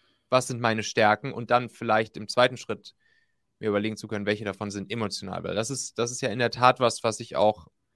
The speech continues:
was ich halt auch relativ häufig höre, so, ne?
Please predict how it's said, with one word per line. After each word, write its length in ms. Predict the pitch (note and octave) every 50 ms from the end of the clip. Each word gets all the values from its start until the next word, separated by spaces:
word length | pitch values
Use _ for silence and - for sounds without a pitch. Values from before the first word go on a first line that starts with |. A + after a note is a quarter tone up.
| _ _ _ _ _ _ _ -
was 160 | A2 A2 A2
ich 120 | A#2 A2
halt 120 | A2 A2 F2+
auch 120 | G2+ -
relativ 500 | A#2 A2+ A2+ A2 A2 - A2 G#2 - - _ -
häufig 380 | - A#2+ A#2 A2 - - - -
höre, 280 | C3 C3+ C3 A2 G#2+
so, 180 | F#2 F#2+ F#2+ F#2
ne? 260 | F2+ G2+ C#3 E3+ E3